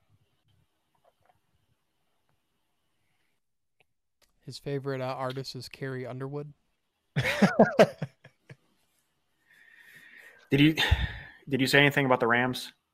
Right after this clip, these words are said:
Speaker 3: Did you do the Rams?
Speaker 2: Nope.
Speaker 3: Okay. I will do Rams plus five and a half. I will do a two-team parlay with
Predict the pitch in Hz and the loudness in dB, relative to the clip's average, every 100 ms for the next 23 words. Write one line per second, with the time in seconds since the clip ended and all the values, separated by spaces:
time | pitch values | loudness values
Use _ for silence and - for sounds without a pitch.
0 | - 110 120 120 120 120 123 - _ _ | -8 -4 -2 -2 -4 -6 -8 -16 _ _
1 | _ _ - 107 87 - - - - 98 | _ _ -6 -4 -4 -14 -20 -18 -12 -8
2 | 90 - _ - 98 107 131 127 131 113 | -8 -10 _ -8 2 4 4 4 0 -2
3 | 98 113 113 123 143 - - - 131 - | 2 4 6 4 0 -4 -8 0 0 2
4 | - 113 120 139 123 104 117 - _ _ | 6 6 6 2 2 0 -2 -10 _ _
5 | _ _ _ _ _ _ _ _ _ _ | _ _ _ _ _ _ _ _ _ _
6 | _ 110 107 117 120 113 120 120 110 110 | _ 0 2 2 -2 -2 -2 -2 -2 -4
7 | 110 104 - 143 139 - 139 135 - 127 | -6 -8 -6 -6 -4 -6 -6 -6 0 2
8 | 127 117 110 127 120 113 113 110 110 | 4 2 0 0 -2 -2 0 -2 -6